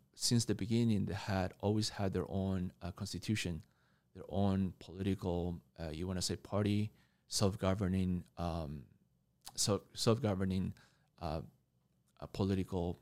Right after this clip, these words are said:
political, um, structure. And so,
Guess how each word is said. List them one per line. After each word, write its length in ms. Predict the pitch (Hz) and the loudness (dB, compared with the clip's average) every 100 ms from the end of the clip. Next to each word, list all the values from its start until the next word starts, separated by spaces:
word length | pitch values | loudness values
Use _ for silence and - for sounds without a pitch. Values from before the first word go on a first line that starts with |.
| _ | _
political, 720 | - 92 95 82 95 87 69 - | -4 -2 0 -2 -4 -4 -6 -10
um, 540 | 80 67 62 53 50 50 - _ _ _ _ _ _ _ | -8 -8 -10 -12 -16 -18 -20 _ _ _ _ _ _ _
structure. 500 | - 110 98 - - _ _ _ _ _ _ _ _ _ | -2 0 0 -2 -8 _ _ _ _ _ _ _ _ _
And 140 | 98 95 | 0 2
so, 200 | - | 2